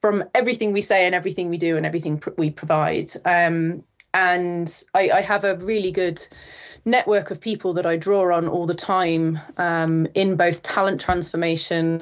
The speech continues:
and cultural transformation. Um, so maybe there's a, a separate thing in that as well, but I think it's incredibly important. Um, people are constantly seeking,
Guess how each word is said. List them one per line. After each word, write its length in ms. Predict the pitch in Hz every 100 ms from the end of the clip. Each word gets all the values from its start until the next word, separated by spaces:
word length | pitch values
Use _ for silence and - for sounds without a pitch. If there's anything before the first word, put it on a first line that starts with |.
| -
and 320 | 160 160 160
cultural 400 | - 226 - 180
transformation. 880 | 160 165 156 156 147 147 - 151 156 - - - - - -
Um, 380 | 175 170 156 147
so 120 | 208
maybe 220 | 202 185
there's 240 | 170 165
a, 220 | 165 156 151 _ _ _ _ - -
a 80 | 202
separate 340 | 180 170 180
thing 140 | 185
in 80 | 170
that 120 | 165
as 100 | -
well, 180 | 175 165
but 80 | 160
I 60 | 165
think 160 | 220
it's 100 | 240
incredibly 580 | 262 - - 202 190 170
important. 800 | 160 151 151 151 165 170 - - -
Um, 300 | 165 160 160
people 340 | - 190 175
are 200 | 175 165
constantly 580 | 165 202 202 - 190 175
seeking, 680 | 165 - 175 - 160 165 160